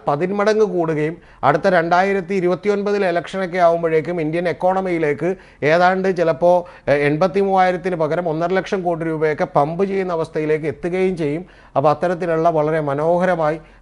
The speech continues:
നമ്മുടെ ജനാധിപത്യം മുന്നോട്ട് നീങ്ങിക്കൊണ്ടിരിക്കുകയാണ്. ഇത് വ്യക്തമായി വെളിവാക്കാൻ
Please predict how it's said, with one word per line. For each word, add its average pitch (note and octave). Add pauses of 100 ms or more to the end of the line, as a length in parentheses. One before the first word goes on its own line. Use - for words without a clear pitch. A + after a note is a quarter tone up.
നമ്മുടെ D3+
ജനാധിപത്യം D#3+
മുന്നോട്ട് D3+
നീങ്ങിക്കൊണ്ടിരിക്കുകയാണ്. C#3 (400)
ഇത് E3 (120)
വ്യക്തമായി G3+
വെളിവാക്കാൻ E3